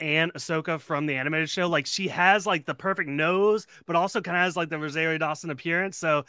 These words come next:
like, I thought she looked really r-, great. Like, the body language was down. Uh,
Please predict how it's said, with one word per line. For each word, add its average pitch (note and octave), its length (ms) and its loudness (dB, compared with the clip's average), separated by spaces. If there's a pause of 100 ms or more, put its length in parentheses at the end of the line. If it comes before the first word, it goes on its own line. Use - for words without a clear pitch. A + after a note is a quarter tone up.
(160)
like, E3 140 0
I D#3 80 6
thought F#3+ 180 2
she F3+ 160 -6
looked F#3+ 300 -2
really G#3 200 0
r-, G3 120 -4
great. F#3+ 320 2
Like, D3 200 -2
the C#3 80 -4
body D#3+ 300 2
language F3+ 380 -2
was D3 160 -10
down. E3 480 0 (280)
Uh, C#3 300 -2